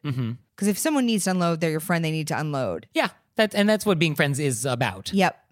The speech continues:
Speaker 1: Like, that person that you can do that.
Speaker 2: But if you have a person who's constantly unloading,
Speaker 1: Mm-hmm.
Speaker 2: I think that it's fair to say, because the person who wrote in brought up that they were dealing with a lot of things,
Speaker 1: Mm-hmm.
Speaker 2: to say, again, not make it bigger than, it doesn't have to be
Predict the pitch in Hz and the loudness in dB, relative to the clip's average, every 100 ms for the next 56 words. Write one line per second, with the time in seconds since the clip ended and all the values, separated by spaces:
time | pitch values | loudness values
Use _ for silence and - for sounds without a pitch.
0 | - 127 113 131 131 143 127 117 120 127 | -4 -2 2 0 2 2 2 0 -2 0
1 | 127 147 175 110 90 - _ 180 196 190 | 0 2 0 -4 -8 -18 _ 0 2 4
2 | 196 202 202 196 185 190 180 165 - - | 4 4 2 0 0 2 2 0 -2 -8
3 | - 180 175 180 233 196 196 175 160 147 | -4 0 0 0 -2 0 0 0 0 0
4 | 156 220 311 - 170 180 - 185 170 170 | 0 -2 -2 0 0 0 0 0 0 0
5 | 156 156 - - - - - 180 185 185 | 0 -4 -6 -12 -18 -12 -2 0 2 0
6 | - 156 147 151 - _ - 185 170 165 | -2 0 0 -2 -6 _ -6 -2 -2 0
7 | 190 190 170 170 170 165 156 160 156 151 | 0 2 2 2 2 0 2 2 2 -2
8 | - 156 170 160 160 151 165 175 180 190 | -4 -2 0 0 -2 -2 0 0 0 0
9 | 190 202 220 262 311 117 104 107 - _ | 0 -2 -2 -2 -2 -6 -6 -6 -8 _
10 | - 185 - 185 175 165 170 _ _ - | -2 0 2 2 2 2 -2 _ _ 0
11 | 185 180 165 165 - - 196 196 208 - | 2 4 0 -2 -10 -4 2 4 2 0
12 | 190 190 185 165 180 185 185 165 175 160 | 0 0 0 0 0 2 0 0 -2 0
13 | 170 165 175 170 175 170 160 160 | 0 0 2 0 0 0 0 -2